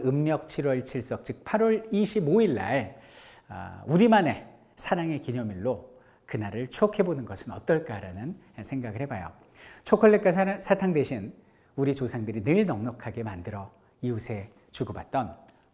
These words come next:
떡을 서로 주고받으면서, 어, 이렇게 그날을 기억하면 훨씬 더 아름다운 우리만의 문화를 발전시킬 수 있을 것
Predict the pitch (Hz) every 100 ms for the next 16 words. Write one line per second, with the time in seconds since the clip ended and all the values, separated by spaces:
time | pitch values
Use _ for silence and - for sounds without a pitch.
0 | - 254 220 156 127 185 - - - 185
1 | 165 - 113 117 101 92 90 87 139 139
2 | - - _ _ _ _ 143 87 85 101
3 | _ _ _ _ - 135 120 101 92 90
4 | - 117 - 117 127 - - 135 - 113
5 | 98 - 151 160 135 90 113 202 - _
6 | 120 113 98 101 104 98 92 156 220 -
7 | - - 98 - 113 - - 98 - 98
8 | 92 - 92 - 123